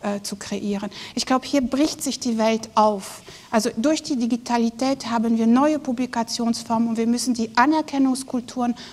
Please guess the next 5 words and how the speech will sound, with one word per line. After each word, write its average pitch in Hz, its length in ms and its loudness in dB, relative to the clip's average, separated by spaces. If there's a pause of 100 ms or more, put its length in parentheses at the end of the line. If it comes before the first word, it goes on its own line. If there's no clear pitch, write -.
(100)
und 247 180 2
die 247 120 -4
Evaluationskulturen 226 1300 0 (220)
neu 240 480 6
überdenken. 196 760 -4